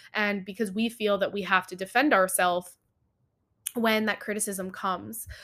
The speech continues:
But in order to really step out of this, we need to see criticism as valuable information and objective feedback that is gonna help us improve our future performance and what we do moving forward. So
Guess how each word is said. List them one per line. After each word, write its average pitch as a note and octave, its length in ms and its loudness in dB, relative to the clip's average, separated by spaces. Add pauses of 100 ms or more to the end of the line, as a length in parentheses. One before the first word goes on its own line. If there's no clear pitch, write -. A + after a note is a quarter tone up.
(300)
But G#3 420 6 (460)
in A3+ 80 0
order A#3+ 320 4
to A3 240 -6
really G#3+ 680 0
step - 320 -4
out G#3 200 4
of G3+ 100 4
this, F#3 480 -2 (520)
we A3+ 140 0
need B3+ 320 2
to G#3 600 -2 (1200)
see F#4+ 340 4
criticism F#3 720 0
as F#3+ 240 -2
valuable A3 800 4
information G3 880 -4
and G3+ 160 -2
objective G3 540 -2
feedback F#3 640 0 (300)
that G#3+ 140 4
is A3 100 -2
gonna B3+ 180 2
help A#3+ 200 -2
us A3+ 160 -2
improve A3 760 0
our F#3+ 120 2
future A3+ 380 -6
performance G3 640 -4
and F#3+ 140 -6
what F#3+ 100 -2
we G#3+ 80 -4
do G3 160 -6
moving F#3 360 -2
forward. G3+ 500 -2
So G3 360 4